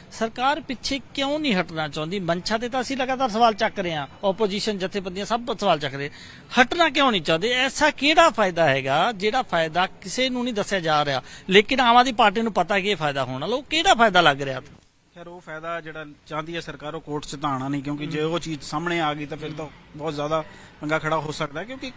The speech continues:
Speaker 2: ਕੋਰਟ ਜਿਹੜੀ ਹੈ ਉਹਨੇ ਨਾ ਤਾਂ ਪੋਲੀਟੀਕਲ ਪਾਰਟੀਆਂ, ਆਪੋਜੀਸ਼ਨ, ਕਿਸੇ ਨੂੰ ਨਹੀਂ ਦੇਖਣਾ
Speaker 1: ਹੂੰ।
Speaker 2: ਕਿ ਕੌਣ ਕੀ ਕਹਿ ਰਿਹਾ।
Speaker 1: ਹੂੰ, ਹੂੰ।
Speaker 2: ਕੋਰਟ ਨੇ ਦੇਖਣਾ ਕਿ ਲਾਰਜਰ ਪਬਲਿਕ ਇੰਟਰਸਟ,
Speaker 1: ਹੂੰ।
Speaker 2: ਕਿ ਜਨਹਿਤ, ਵਿਆਪਕ ਜਨਹਿਤ,
Speaker 1: ਹੂੰ।
Speaker 2: ਕਿ ਉਹਦੇ ਨਾਲ ਜੁੜਿਆ ਹੋਇਆ ਮਸਲਾ ਹੈਗਾ।
Speaker 1: ਹੂੰ।
Speaker 2: ਹਾਈ ਕੋਰਟ ਨੇ ਕੱਲ੍ਹ ਹੀ ਕਹਿਤਾ ਸੀਗਾ ਕਿ ਲਾਰਜ ਸਕੇਲ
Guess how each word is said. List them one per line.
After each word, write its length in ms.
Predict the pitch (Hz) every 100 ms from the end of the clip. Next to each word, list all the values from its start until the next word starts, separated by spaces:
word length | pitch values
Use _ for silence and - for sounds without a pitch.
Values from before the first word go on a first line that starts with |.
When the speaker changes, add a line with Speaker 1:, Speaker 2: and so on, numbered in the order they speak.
| -
Speaker 2:
ਕੋਰਟ 240 | 208 233 -
ਜਿਹੜੀ 260 | 190 175
ਹੈ 120 | 165
ਉਹਨੇ 280 | 165 156 165
ਨਾ 140 | 160 151
ਤਾਂ 180 | 156
ਪੋਲੀਟੀਕਲ 360 | 151 151 143 156
ਪਾਰਟੀਆਂ, 640 | - 143 131 143 147 151
ਆਪੋਜੀਸ਼ਨ, 400 | 143 _ 143 170
ਕਿਸੇ 220 | 190 202 240
ਨੂੰ 100 | 226
ਨਹੀਂ 100 | 156
ਦੇਖਣਾ 280 | 120 113 104 -
Speaker 1:
ਹੂੰ। 100 | 139 139 131 _ _
Speaker 2:
ਕਿ 80 | 220
ਕੌਣ 260 | 202 202
ਕੀ 160 | 185 180
ਕਹਿ 180 | 156 131
ਰਿਹਾ। 180 | 120 98 -
Speaker 1:
ਹੂੰ, 120 | 160 143
ਹੂੰ। 80 | 135 123 -
Speaker 2:
ਕੋਰਟ 280 | 226 294 330
ਨੇ 120 | 294
ਦੇਖਣਾ 360 | 240 202 214 269
ਕਿ 100 | 269 208
ਲਾਰਜਰ 240 | 175 175 165
ਪਬਲਿਕ 260 | 143 139 123
ਇੰਟਰਸਟ, 460 | 113 104 - -
Speaker 1:
ਹੂੰ। 180 | 139 120 - - - - - -
Speaker 2:
ਕਿ 80 | 220
ਜਨਹਿਤ, 460 | 123 185 196 170 - - -
ਵਿਆਪਕ 320 | 156 208 247
ਜਨਹਿਤ, 340 | 156 156 147 127 - - - -
Speaker 1:
ਹੂੰ। 180 | 143 131
Speaker 2:
ਕਿ 120 | 240
ਉਹਦੇ 180 | 233 240
ਨਾਲ 160 | 240
ਜੁੜਿਆ 240 | 165 - 151
ਹੋਇਆ 180 | -
ਮਸਲਾ 380 | 131 _ _ 107
ਹੈਗਾ। 220 | 110 113
Speaker 1:
ਹੂੰ। 160 | - 143
Speaker 2:
ਹਾਈ 120 | 156
ਕੋਰਟ 220 | 165 151
ਨੇ 60 | 139
ਕੱਲ੍ਹ 220 | 127 131
ਹੀ 60 | 139
ਕਹਿਤਾ 240 | 110 _ _
ਸੀਗਾ 160 | _ _ _ _ _ _
ਕਿ 60 |
ਲਾਰਜ 480 | 143 113 123 170 196
ਸਕੇਲ 280 | _ 147